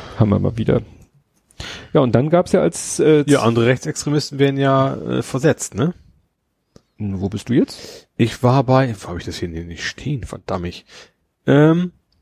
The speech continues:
Speaker 2: das ist natürlich jetzt eher ungeschickt, dass ich das jetzt nicht finde, weil das hat so schon gepasst. Ach so, S E K.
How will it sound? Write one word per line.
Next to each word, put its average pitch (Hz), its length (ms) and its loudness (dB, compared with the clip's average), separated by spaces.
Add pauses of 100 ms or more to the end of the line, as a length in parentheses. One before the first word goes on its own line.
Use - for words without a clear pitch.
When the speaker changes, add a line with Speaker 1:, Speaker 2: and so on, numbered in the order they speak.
(1700)
Speaker 2:
das 107 200 -2
ist - 120 -6
natürlich 107 220 -6
jetzt 101 160 -2
eher 104 200 0
ungeschickt, - 600 -8
dass 101 140 0
ich 110 100 2
das - 160 -2
jetzt 104 120 -2
nicht 98 140 -4
finde, 131 460 2
weil 101 240 2
das - 260 -4
hat 117 140 -4
so 139 100 -6
schon 131 240 -6
gepasst. - 540 -6 (240)
Ach 180 100 0
so, 220 140 4
S - 180 0
E 185 80 -2
K. 147 360 -2